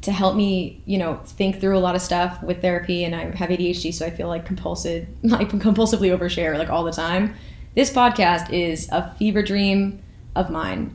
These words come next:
Uh, the idea that you all wanna listen to me talk for this long, like, oh my God, like, I will never get over that. And because this matters to me, I can be honest about things. Like, my entire income is not based off of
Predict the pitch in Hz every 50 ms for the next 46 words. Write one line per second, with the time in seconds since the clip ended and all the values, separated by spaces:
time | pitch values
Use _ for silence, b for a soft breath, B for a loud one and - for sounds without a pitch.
0 | - - 180 185 185 185 185 180 180 180 180 180 190 190 185 185 185 180 202 220
1 | 247 269 277 233 220 - 185 196 196 190 190 190 185 185 190 180 175 165 170 170
2 | 180 185 - 214 208 208 202 196 185 180 185 - 175 175 180 190 185 - - 175
3 | 160 180 190 185 - 180 175 170 180 190 202 214 233 233 196 175 160 165 165 -
4 | - - 208 233 233 185 160 180 175 175 160 135 117 120 - - - 196 185 180
5 | 185 B B B B B B B - 208 202 214 240 254 240 220 233 214 202 190
6 | 190 190 196 202 185 180 156 - - - - - - - - - - - - -
7 | - - - - - - 190 202 202 185 190 185 185 180 180 151 147 147 - -
8 | - - - - 196 196 185 185 180 180 - - 196 - - - - 226 233 220
9 | 226 - 202 - 185 175 175 185 185 196 196 190 - - - 175 170 170 170 170
10 | 170 170 B B B B B B - - - - - - - - - - - 190
11 | 190 190 190 - 254 285 339 285 220 185 156 131 170 170 170 175 - - 180 175
12 | 165 151 156 - 165 165 175 170 165 165 175 185 185 190 202 202 196 190 - -
13 | 196 190 196 196 196 190 185 - - 214 240 240 - - 180 175 170 175 170 165
14 | 170 - 175 175 170 170 - 175 - 196 185 196 196 - - 175 175 175 - 175
15 | 170 170 170 165